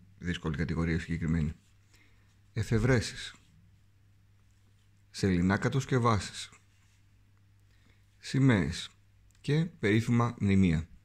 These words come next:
Ας πούμε, γιατί θα φαίνεται και πιο καλά στην οθόνη, ότι θέλουμε να παίξουμε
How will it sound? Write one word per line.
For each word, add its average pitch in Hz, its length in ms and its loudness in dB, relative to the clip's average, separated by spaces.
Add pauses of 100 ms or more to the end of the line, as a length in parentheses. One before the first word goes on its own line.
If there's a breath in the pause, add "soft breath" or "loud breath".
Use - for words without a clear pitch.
(1700 soft breath)
Ας - 200 -4
πούμε, 123 200 4
γιατί 107 180 2
θα 113 100 2
φαίνεται 110 240 2
και 98 80 -2
πιο 101 100 -2
καλά 104 200 2
στην 98 160 -2
οθόνη, 120 280 0
ότι 101 160 0
θέλουμε 110 220 2
να 95 80 2
παίξουμε 104 500 -2